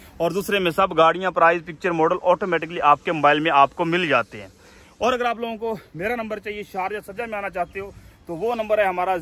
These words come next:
ज़ीरो फ़ाइव टू, एट डबल सेवन, डबल एट वन फ़ाइव।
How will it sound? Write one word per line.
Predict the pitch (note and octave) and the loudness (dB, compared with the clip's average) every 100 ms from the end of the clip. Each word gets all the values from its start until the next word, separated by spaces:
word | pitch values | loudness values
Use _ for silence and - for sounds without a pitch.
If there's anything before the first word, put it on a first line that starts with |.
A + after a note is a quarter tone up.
| C3+ | -6
ज़ीरो | E3 G3+ A#3 | -6 0 0
फ़ाइव | G3+ E3 D3+ C#3 | 0 -2 -2 -6
टू, | G3+ B3 B3+ - - _ _ _ - - - _ _ - - - - | -8 -8 -8 -14 -20 _ _ _ -20 -20 -20 _ _ -20 -20 -14 -4
एट | F3+ G#3+ B3 B3 F3+ | 0 2 2 -2 -6
डबल | D#3 A3+ B3 | -4 -4 -4
सेवन, | C4+ B3 B3 A#3 - - - - - - - _ - _ - - - - | 0 0 0 -6 -12 -16 -20 -20 -20 -20 -20 _ -20 _ -20 -20 -20 -10
डबल | E3+ F#3+ B3 | -4 -2 2
एट | B3 B3+ G#3 - - - | 4 2 -2 -18 -18 -6
वन | D#3 G#3 A3+ G3+ - G3 | 0 0 -2 -12 -10 -2
फ़ाइव। | G3 C#3+ | 0 0